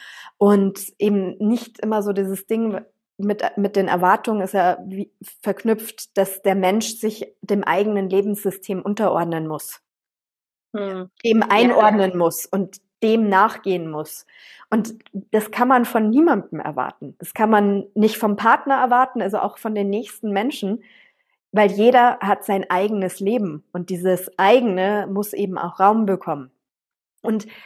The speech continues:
Speaker 1: eben nichts ist schlimmer, wenn das eigene Leben am Leben eines anderen hängt und dann eben da Erwartungen, äh, enttäuscht werden und dann eben zum Beispiel, wenn's dann um eine Trennung geht, derjenige dann irgendwann dasteht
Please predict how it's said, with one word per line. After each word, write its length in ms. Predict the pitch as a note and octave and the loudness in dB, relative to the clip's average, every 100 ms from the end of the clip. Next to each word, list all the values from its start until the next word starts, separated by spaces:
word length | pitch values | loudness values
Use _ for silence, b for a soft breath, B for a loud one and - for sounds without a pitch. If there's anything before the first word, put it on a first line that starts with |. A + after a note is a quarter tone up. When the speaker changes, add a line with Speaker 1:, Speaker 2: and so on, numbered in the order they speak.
| B B _ | B B _
Speaker 1:
eben 180 | A#3+ A3+ | 0 2
nichts 300 | A#3 B3 - | 0 -2 0
ist 180 | G3+ G3+ | 0 2
schlimmer, 520 | A3+ D4 G3 A3 B3+ B B - | 4 6 6 6 4 B B -4
wenn 140 | G3+ | 0
das 200 | G3+ - | 0 2
eigene 360 | F#3 B3 A3+ G3 | 2 2 0 0
Leben 340 | F#3 G3+ A3 | 0 -2 -2
am 260 | F#3 G3 F#3+ | -4 -4 -2
Leben 320 | G3 A3+ G3+ | -2 -2 -4
eines 300 | F#3 F#3 - | -6 -6 -4
anderen 480 | A3+ B3 F#3 E3 E3 | -2 0 0 -2 -6
hängt 440 | F3 F3+ A3+ - | -6 -6 -8 -6
und 200 | G3 F#3 | -4 2
dann 180 | F#3+ G3+ | 2 4
eben 320 | G3 G3 F#3+ | 2 0 0
da 380 | F3 G3+ G#3 G#3 | 2 4 2 0
Erwartungen, 840 | F#3 E3+ G3 A3+ G#3 G3 G3 G3+ - _ _ _ - | -2 2 2 0 -4 -4 -6 -8 -14 _ _ _ -2
äh, 280 | F#3 F3+ | 0 0
enttäuscht 480 | F#3 F3 B3 - - | -2 2 4 4 0
werden 320 | F3+ F3+ G#3+ | -2 -2 -2
und 180 | - F#3 | -6 -4
dann 220 | F#3+ G3+ | -4 -2
eben 460 | - G#3+ G#3+ G3+ - | 0 0 0 -2 -6
zum 160 | - G3 | -2 2
Beispiel, 400 | G3 G3+ G#3 F#3 | 2 2 -6 -6
wenn's 260 | F#3 F#3+ | -8 -8
dann 160 | F#3+ F3+ | -10 -8
um 120 | F#3 | -8
eine 120 | F3 | -8
Trennung 420 | F3 F#3+ G#3 G#3 | -4 -2 0 0
geht, 400 | F#3+ G3+ G3 - _ _ _ | 0 -2 -2 -12 _ _ _
derjenige 760 | F#3 F3+ - F3+ G#3 G#3 G#3 F#3+ | -2 0 -4 -4 -2 0 0 0
dann 180 | F#3 F3 | -2 -2
irgendwann 400 | G3 F#3+ F3 E3+ | -4 -4 -4 -2
dasteht 640 | F3 A3+ - F3+ G#3+ - | -2 -2 -4 -2 -2 -4